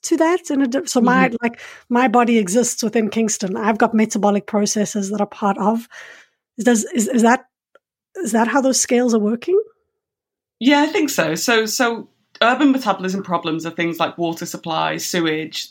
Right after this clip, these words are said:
Speaker 2: the air. Traditionally, those are the kind of
Speaker 1: Mm-hmm.
Speaker 2: traditional urban metabolism problems.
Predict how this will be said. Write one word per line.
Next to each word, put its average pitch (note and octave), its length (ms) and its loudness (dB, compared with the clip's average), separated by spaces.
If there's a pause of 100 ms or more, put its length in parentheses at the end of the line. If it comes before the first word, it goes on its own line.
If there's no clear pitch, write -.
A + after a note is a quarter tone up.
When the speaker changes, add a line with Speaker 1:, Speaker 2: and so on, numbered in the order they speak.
Speaker 2:
the - 180 -2
air. D#3+ 300 2
Traditionally, F3 800 -2 (260)
those F3 160 2
are A3 80 -6
the A#3+ 60 0
kind A3+ 160 2
of G#3+ 60 -2
Speaker 1:
Mm-hmm. G3 60 -6
Speaker 2:
traditional E3 500 -4
urban D3+ 260 0
metabolism D#3 500 -2
problems. - 520 -4